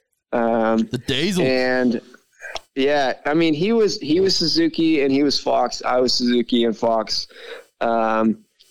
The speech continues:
Speaker 1: and then, dude, when he went four fifty, I was there in, like, twenty, twenty ten Anaheim when he's battling with Stewart, and Stewart was, like, supposed to be untouchable.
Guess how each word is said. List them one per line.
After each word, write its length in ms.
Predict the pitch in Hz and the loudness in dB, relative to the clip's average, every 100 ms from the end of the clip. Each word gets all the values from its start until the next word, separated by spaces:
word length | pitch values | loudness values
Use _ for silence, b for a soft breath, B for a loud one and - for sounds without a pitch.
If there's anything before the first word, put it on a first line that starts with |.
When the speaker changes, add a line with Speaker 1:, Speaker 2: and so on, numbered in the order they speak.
| _ - | _ -2
Speaker 1:
and 200 | 135 139 | 0 2
then, 540 | 147 143 139 139 139 - | 0 0 2 0 0 -4
dude, 220 | 147 147 | 0 2
when 120 | 139 | 2
he 80 | 143 | 2
went 200 | 139 131 | 0 -2
four 200 | - 143 | 0 0
fifty, 540 | 135 139 131 139 131 127 | 0 -2 -2 0 2 2
I 100 | 127 | 2
was 160 | 123 | -2
there 580 | 123 120 123 123 123 123 | -2 0 2 2 2 0
in, 220 | - 127 | 0 0
like, 360 | 117 113 - - b b b b _ _ _ _ _ | 2 0 -4 -20 b b b b _ _ _ _ _
twenty, 480 | - - 170 151 - _ _ _ _ _ _ | -6 -2 0 2 0 _ _ _ _ _ _
twenty 280 | - 151 131 | -4 0 0
ten 680 | - - 139 147 160 170 170 B B B B | -2 -4 0 2 2 0 -2 B B B B
Anaheim 600 | 139 151 143 151 160 160 | -2 0 0 0 2 2
when 140 | 147 135 | 2 2
he's 320 | 143 147 131 | 2 2 0
battling 520 | - 127 139 151 147 | 0 0 2 2 2
with 100 | 135 | 0
Stewart, 460 | - - 139 143 139 | -2 0 2 2 2
and 100 | 131 | 0
Stewart 320 | - 143 139 | 0 2 2
was, 120 | 135 | 2
like, 180 | 123 117 | 0 -2
supposed 240 | - 135 | -2 -2
to 60 | - | 0
be 40 | |
untouchable. 720 | 127 117 123 - 127 131 127 | 0 0 -2 -2 0 0 0